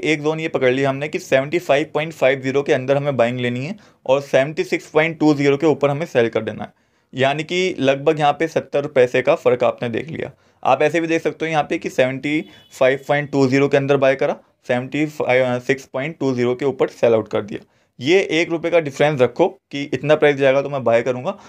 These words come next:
और इतना प्राइस जाएगा तो मैं सेल आउट कर दूंगा। अब ये चीज़ मैं यहाँ पे नहीं बोल रहा हूँ कि यहाँ पे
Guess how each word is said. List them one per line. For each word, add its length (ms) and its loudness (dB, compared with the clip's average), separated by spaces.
और 160 4
इतना 280 -2
प्राइस 240 0
जाएगा 380 2
तो 160 -4
मैं 120 -2
सेल 220 2
आउट 200 0
कर 120 4
दूंगा। 380 -8
अब 180 -6
ये 240 0
चीज़ 200 -2
मैं 160 0
यहाँ 240 0
पे 100 -2
नहीं 120 -4
बोल 200 2
रहा 100 0
हूँ 80 -6
कि 140 -6
यहाँ 200 2
पे 200 0